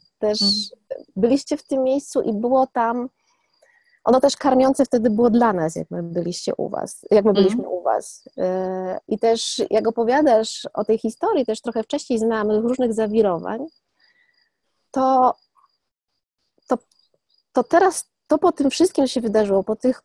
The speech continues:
Speaker 1: kłótniach, po tych pytaniach ważnych, po tych odpowiedziach, tych poszukiwaniach, to
Speaker 2: Mhm.
Speaker 1: dotarcie do tego miejsca powoduje coś takiego, że to jest taka jakaś,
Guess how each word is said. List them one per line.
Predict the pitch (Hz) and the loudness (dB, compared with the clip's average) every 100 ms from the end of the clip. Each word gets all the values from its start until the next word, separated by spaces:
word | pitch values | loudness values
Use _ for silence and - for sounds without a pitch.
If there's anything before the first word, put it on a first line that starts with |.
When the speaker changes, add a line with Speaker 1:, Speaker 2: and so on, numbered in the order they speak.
| - | -20
Speaker 1:
kłótniach, | - 226 269 - 269 233 | -6 0 0 2 0 0
po | - | -2
tych | 214 214 208 - _ | -2 0 -2 -4 _
pytaniach | 233 226 240 247 226 202 | -2 0 0 2 2 0
ważnych, | 190 165 190 196 196 | 0 0 0 -4 -4
po | 208 | -4
tych | 202 | -2
odpowiedziach, | 220 - 247 233 262 226 208 | -4 -2 0 4 4 4 0
tych | 214 | -6
poszukiwaniach, | - - 226 - 214 208 196 214 277 370 302 _ _ _ | -8 -6 -6 -4 -4 -2 -2 -4 -4 -4 -8 _ _ _
to | 208 | -4
Speaker 2:
Mhm. | 208 | 0
Speaker 1:
dotarcie | 202 214 370 - 277 | 0 2 0 0 -2
do | 240 | -2
tego | 220 214 | -2 -2
miejsca | 220 320 - | 0 0 -2
powoduje | 339 240 233 220 226 285 208 - - - - - 277 320 | -4 -4 -2 -2 -4 -10 -10 -6 -4 -4 -8 -4 0 0
coś | 302 - | -2 -4
takiego, | 285 - 269 277 277 | -4 -2 -2 2 0
że | 285 | 0
to | - | 0
jest | 277 269 | 0 0
taka | - - 269 | -4 -4 0
jakaś, | 262 254 - 254 - - | 0 0 -2 -6 -8 -16